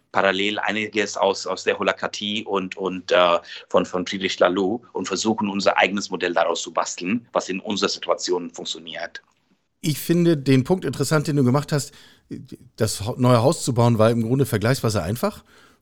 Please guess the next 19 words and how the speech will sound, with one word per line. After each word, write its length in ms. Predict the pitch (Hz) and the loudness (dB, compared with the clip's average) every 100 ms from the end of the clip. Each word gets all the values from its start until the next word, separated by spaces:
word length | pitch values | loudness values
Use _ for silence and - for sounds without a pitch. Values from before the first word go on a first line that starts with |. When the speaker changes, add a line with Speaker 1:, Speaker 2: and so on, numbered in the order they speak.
| - | -8
Speaker 2:
Ähm, 420 | 113 107 104 117 127 131 - | -2 0 0 0 -6 -14 0
der 220 | 117 113 | 4 4
kulturelle 640 | - 185 208 160 117 110 104 | 4 4 4 4 4 4 4
Wandel, 240 | 107 107 | 6 4
der 120 | 95 | 4
organisatorische 720 | 101 113 98 - 180 156 117 | 2 2 2 2 2 2 2
Wandel, 280 | 107 107 92 | 2 2 2
das 260 | 107 127 139 | 2 0 0
ist 160 | 127 | 0
das, 240 | 113 117 110 | 0 0 -2
was 220 | 95 92 | -2 0
wirklich 340 | 117 117 120 | 0 -2 -6
schwierig 380 | - 113 98 85 | -2 -2 -2 -4
ist. 200 | 80 - - - - _ | -10 -14 -18 -20 -20 _
Geht 300 | 127 175 - | 2 2 2
das, 320 | 135 185 - | 2 2 0
was 300 | 147 143 - | 0 0 -2
du 220 | - 180 208 | -2 -2 -2
beschreibst, 680 | 190 - 143 131 - - | -4 -2 2 2 2 -6